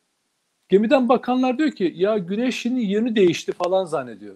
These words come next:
Lan güneş aynı yerde duruyor. Sen aslında tabanınla beraber, yani üzerinde durduğun gemiyle beraber yer değiştirdin. Farkında bile değilsin.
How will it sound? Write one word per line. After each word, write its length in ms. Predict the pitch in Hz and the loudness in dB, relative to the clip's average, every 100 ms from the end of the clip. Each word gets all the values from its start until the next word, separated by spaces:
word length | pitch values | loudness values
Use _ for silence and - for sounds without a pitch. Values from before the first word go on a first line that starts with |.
| _ | _
Lan 180 | 175 220 | -6 -6
güneş 340 | 127 175 208 - | -4 -4 -4 -2
aynı 220 | 165 190 | -4 0
yerde 340 | 170 170 170 | 0 0 -2
duruyor. 280 | 170 180 139 | 0 2 2
Sen 260 | - 190 202 | 2 0 2
aslında 380 | 185 180 170 | 0 -2 -4
tabanınla 560 | - 170 180 208 208 165 | 0 4 6 6 4 2
beraber, 480 | 156 160 156 160 123 | 4 4 4 2 0
yani 340 | 135 151 156 | 2 0 0
üzerinde 300 | 160 185 190 | 2 4 4
durduğun 340 | 180 165 196 151 | -4 -8 -8 2
gemiyle 420 | 156 190 208 160 | 2 4 2 2
beraber 360 | 165 196 185 | 2 0 0
yer 280 | 131 170 190 | 2 6 6
değiştirdin. 460 | 156 139 - 117 117 | 2 -10 -12 -18 -18
Farkında 520 | 113 151 143 175 175 | -6 -6 -6 -8 -6
bile 180 | 165 127 | -4 -6
değilsin. 320 | 107 - 131 | -10 -20 -20